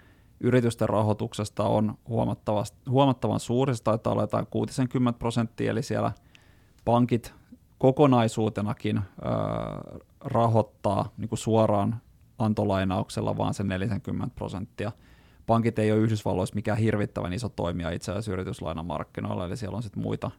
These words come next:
muita merkittävämpiä toimijoita. Ja sit jos miettii vielä näitä, kun on ollut tai tuolla nähnyt Twitterissä ja muualla puhetta näistä, että pienet, pienet pankit rahoittaa paljon, ää, tota, näitä just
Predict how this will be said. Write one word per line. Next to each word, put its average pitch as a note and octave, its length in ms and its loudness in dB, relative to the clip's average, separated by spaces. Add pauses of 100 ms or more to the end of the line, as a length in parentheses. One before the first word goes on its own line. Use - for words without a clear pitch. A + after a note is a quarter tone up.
(560)
muita D3+ 240 2
merkittävämpiä A#2 760 0
toimijoita. A2+ 580 -2
Ja A#2 80 0
sit G#2+ 160 -6
jos - 160 -4
miettii G#2+ 400 0
vielä G#2 220 0
näitä, G#2 260 -2
kun G#2+ 260 -4 (480)
on A2+ 240 2 (360)
ollut C#3 420 2
tai A#2 140 2
tuolla A2+ 220 2
nähnyt A#2 380 2
Twitterissä A2+ 560 -2
ja A2 80 0
muualla A2 380 0 (840)
puhetta B2 440 6
näistä, A2+ 420 2
että G#2+ 140 -4
pienet, A2 340 2 (180)
pienet C3+ 360 4
pankit A#2+ 360 4
rahoittaa A2 520 2
paljon, A2+ 480 2 (420)
ää, - 340 -4 (340)
tota, A2+ 320 -2
näitä G#2+ 260 -2 (120)
just A2+ 220 -6